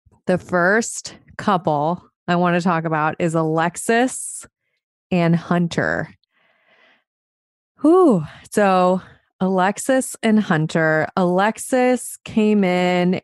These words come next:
and I'm gonna be honest, there was something about her demeanor that I really felt like she had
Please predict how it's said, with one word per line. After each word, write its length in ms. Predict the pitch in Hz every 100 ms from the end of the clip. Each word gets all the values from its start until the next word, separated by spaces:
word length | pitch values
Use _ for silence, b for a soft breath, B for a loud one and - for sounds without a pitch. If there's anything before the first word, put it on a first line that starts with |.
| -
and 840 | 180 170 170 170 170 165 165 170
I'm 1400 | 175 - - _ _ _ _ _ _ _ _ _ _ -
gonna 140 | 226 285
be 180 | 277 -
honest, 800 | 180 196 220 160 156 196 - -
there 280 | - 180 185
was 200 | 180 185
something 400 | - 220 247 285
about 520 | 277 190 170 170 -
her 640 | - 190 165 165 160 160 -
demeanor 880 | 175 170 160 160 160 185 208 226 -
that 160 | 175 170
I 120 | 175 165 175
really 360 | 175 180 185
felt 340 | 185 175 160 104
like 300 | 160 151 -
she 300 | - 151 151
had 580 | - 156 151 151 147